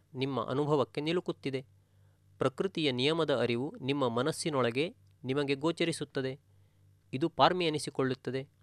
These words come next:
ಇದು ಪ್ರಜ್ಞೆಯ ಪಾರ್ಮಿ. ಇನ್ನೊಂದು ಪಾರ್ಮಿ ಖಾಂತಿ ಪಾರ್ಮಿ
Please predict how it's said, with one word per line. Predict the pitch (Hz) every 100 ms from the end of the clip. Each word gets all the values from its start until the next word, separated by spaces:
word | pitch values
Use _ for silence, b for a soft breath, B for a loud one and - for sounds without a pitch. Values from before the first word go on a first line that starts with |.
| _ _ _ - - -
ಇದು | 131 156
ಪ್ರಜ್ಞೆಯ | - 170 170 170 160
ಪಾರ್ಮಿ. | 143 135 131 131 - _ _ _ - _ _ _ _ -
ಇನ್ನೊಂದು | 135 156 170 170
ಪಾರ್ಮಿ | 165 160 160 170 185 202 _ _ _
ಖಾಂತಿ | - 156 160 143
ಪಾರ್ಮಿ | 120 107 101